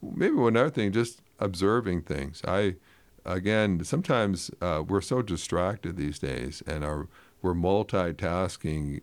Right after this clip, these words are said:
um, and we're, we're thinking of so many other things that it just seems like a lot of little things get missed on us. Um, you know, it's funny. I, I don't, I'm not sure if this is really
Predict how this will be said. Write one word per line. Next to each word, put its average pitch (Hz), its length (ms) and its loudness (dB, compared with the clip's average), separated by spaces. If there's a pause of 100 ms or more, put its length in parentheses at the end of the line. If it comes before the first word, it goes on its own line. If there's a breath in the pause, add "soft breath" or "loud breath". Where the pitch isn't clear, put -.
um, 69 480 -6 (400 loud breath)
and 82 180 -4
we're, 80 400 0
we're 87 200 0
thinking 104 500 0
of 82 120 -2
so 104 180 2
many 95 180 2
other 85 160 0
things 87 500 0
that 76 280 -2 (880 soft breath)
it - 80 -2
just 127 200 4
seems 156 200 4
like 131 140 4
a 104 60 4
lot 104 280 4
of 87 100 -2
little 101 240 2
things 82 320 -2
get 71 240 -2
missed 78 460 -4
on 71 200 -4
us. - 360 -10 (160)
Um, 71 340 -8 (380 loud breath)
you 180 80 2
know, 135 60 8
it's 147 120 4
funny. 101 420 0
I, 87 120 -2
I 92 200 -2
don't, 98 260 2
I'm 92 120 -2
not 92 220 0
sure 107 120 0
if 90 80 -2
this 101 220 0
is 85 100 -6
really 98 380 0